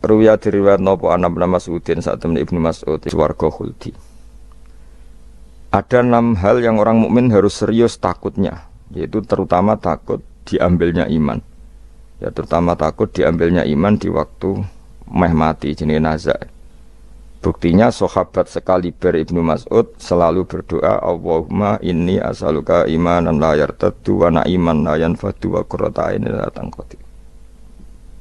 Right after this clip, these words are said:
Jadi tentu kita takut sekali kalau pas dekati mati justru iman kita dicabut. Yang kedua adalah orang tuh takut bahwa malaikat yang menulis amal kita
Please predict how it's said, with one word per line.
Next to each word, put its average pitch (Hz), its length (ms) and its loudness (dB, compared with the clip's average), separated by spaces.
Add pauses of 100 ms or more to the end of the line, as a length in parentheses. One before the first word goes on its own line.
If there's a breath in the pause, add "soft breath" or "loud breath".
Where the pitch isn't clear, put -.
(400)
Jadi 78 240 -8
tentu 95 240 -4
kita - 240 -2
takut - 320 -4
sekali 90 400 0
kalau 82 240 0
pas 82 240 -4
dekati 80 400 -4
mati 78 400 -2
justru - 400 -8
iman 85 240 -2
kita - 320 -4
dicabut. - 800 -8 (2500 soft breath)
Yang 113 320 2
kedua 131 400 2
adalah 107 240 2
orang 117 320 2
tuh 120 160 -6
takut 101 400 -2
bahwa 98 400 2
malaikat 98 400 0
yang 101 160 -2
menulis 98 400 0
amal 95 320 2
kita - 400 -8